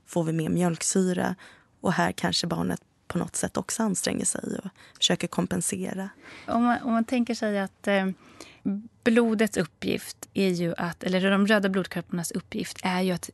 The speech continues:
Speaker 2: ge syre till vävnaderna.
Speaker 1: Mm.
Speaker 2: Vävnaderna, om de får för lite syre,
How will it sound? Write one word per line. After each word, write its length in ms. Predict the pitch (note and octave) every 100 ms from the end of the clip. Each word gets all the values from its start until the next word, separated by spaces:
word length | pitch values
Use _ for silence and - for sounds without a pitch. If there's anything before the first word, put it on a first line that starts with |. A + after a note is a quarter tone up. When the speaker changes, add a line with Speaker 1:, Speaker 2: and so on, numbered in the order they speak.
| -
Speaker 2:
ge 440 | F#3 G3+ A#3 A#3
syre 600 | - - G3 F3 F3 - - _ -
till 260 | - F#3 F3+
vävnaderna. 580 | F3+ G3+ - - - B3+ - - -
Speaker 1:
Mm. 280 | E3+ F#3 B3
Speaker 2:
Vävnaderna, 800 | G#3 C4 A3+ A3+ D#4 C4 - - _
om 180 | - A#3+
de 140 | B3+ D4
får 160 | B3
för 140 | - B3+
lite 340 | D4 D#4+ -
syre, 400 | - - -